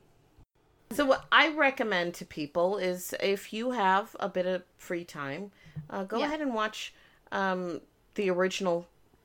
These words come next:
Speaker 1: um,
Speaker 2: Oh, yeah,
Speaker 1: Adventures
Speaker 2: watch
Speaker 1: of Babysitting.
Speaker 2: O G Adventures of
Speaker 1: It's
Speaker 2: Babysitting.
Speaker 1: on
Speaker 2: This is gonna be
Speaker 1: Netflix.
Speaker 2: such a shitty thing
Speaker 1: They're
Speaker 2: to,
Speaker 1: not
Speaker 2: uh, to edit now. Like,
Speaker 1: I
Speaker 2: I
Speaker 1: know.
Speaker 2: gotta say, like, this is
Speaker 1: I'm
Speaker 2: gonna
Speaker 1: so
Speaker 2: fucking
Speaker 1: sorry.
Speaker 2: suck to edit
Speaker 1: So
Speaker 2: now.
Speaker 1: sorry.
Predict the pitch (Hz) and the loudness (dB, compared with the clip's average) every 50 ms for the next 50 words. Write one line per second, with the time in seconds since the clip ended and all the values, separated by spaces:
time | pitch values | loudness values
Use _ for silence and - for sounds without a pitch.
0 | 156 156 165 160 160 156 156 - - 320 370 415 453 262 - - - 254 302 - | -8 -6 -4 -4 -4 -4 -2 -2 0 4 6 8 8 8 8 8 6 4 4 4
1 | 160 156 - 277 311 320 269 - 320 320 302 269 214 247 254 269 262 294 285 - | 2 0 0 0 2 2 2 2 2 2 0 0 0 0 0 0 0 -2 0 2
2 | 226 240 226 220 208 185 185 196 220 233 247 247 254 254 247 247 233 - 539 523 | 2 2 2 2 -2 0 4 8 10 10 12 12 10 10 8 6 4 2 2 4
3 | 494 427 214 - - 285 202 170 - - - - - 233 208 220 233 233 - 226 | 8 8 10 10 8 6 4 4 2 2 2 0 0 0 0 -2 -2 -2 -2 -2
4 | 214 220 262 302 359 339 294 - - - 220 240 226 - 262 - - 190 196 190 | 6 10 10 10 10 10 6 4 4 0 -4 -4 -2 0 0 0 2 2 0 0
5 | 196 - - 220 214 214 214 226 254 208 - - - _ _ _ - - - - | -2 -4 -2 -2 0 0 0 -2 -4 -6 -10 -14 -20 _ _ _ -18 -12 -6 0
6 | - 165 160 151 147 - 254 208 214 226 - 240 214 190 185 190 220 220 - 240 | 2 4 4 4 4 4 2 2 2 0 -2 0 0 0 0 -2 -4 -6 -6 -6
7 | 262 247 240 226 208 - - 214 190 208 196 175 - - - - - - 190 - | -6 -6 -6 -6 -6 -6 -6 -4 -4 -2 -2 -2 -2 -2 -4 -4 -6 -8 -6 -6
8 | - 170 160 - - - - - - - - - 104 - - - - - - - | -6 -6 -6 -6 -8 -8 -8 -6 -6 -6 -6 -6 -6 -8 -8 -10 -10 -10 -12 -12
9 | - 196 | -14 -16